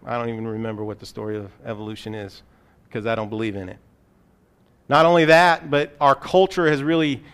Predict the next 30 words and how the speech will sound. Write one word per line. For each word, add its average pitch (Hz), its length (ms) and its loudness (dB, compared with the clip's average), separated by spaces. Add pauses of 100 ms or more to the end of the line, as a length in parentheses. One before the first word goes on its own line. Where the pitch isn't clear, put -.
(140)
changed 185 480 0
the 156 60 -2
shape 180 320 2
of 143 120 0
what 160 220 2
we 190 180 -4
think 185 340 0
is 143 160 -4
right 156 380 4
or 147 100 0
wrong. 131 480 2 (960)
Like 143 220 0
the 180 100 -2
buying 185 380 6
power. 143 540 4
"Man, 185 500 2
if 135 80 -12
you 220 80 -6
got 240 220 10
money, 240 280 8
go 214 140 6
spend 247 240 4
it 233 80 6
on 220 140 8
this. 226 480 4 (640)
Hey, 233 300 4
here's 214 180 0
a 220 40 0
nice 226 180 4
boat. 226 440 4